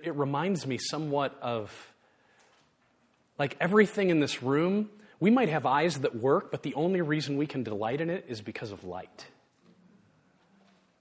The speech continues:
And far too often we live in our world delighting in what we see and fail to recognize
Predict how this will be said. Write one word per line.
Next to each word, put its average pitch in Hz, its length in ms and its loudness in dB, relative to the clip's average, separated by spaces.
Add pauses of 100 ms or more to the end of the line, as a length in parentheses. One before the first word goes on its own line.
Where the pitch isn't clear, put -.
(580)
And 139 120 -2
far 170 240 6
too 196 220 0
often 160 400 2
we 123 340 -4 (580)
live 151 200 0
in 180 60 0
our 156 120 0
world 123 480 2
delighting 139 640 -2
in 127 200 -6
what 123 180 -2
we 113 160 -6 (220)
see 107 340 -4
and 113 140 -10
fail 160 340 0
to - 180 -8
recognize 110 760 -6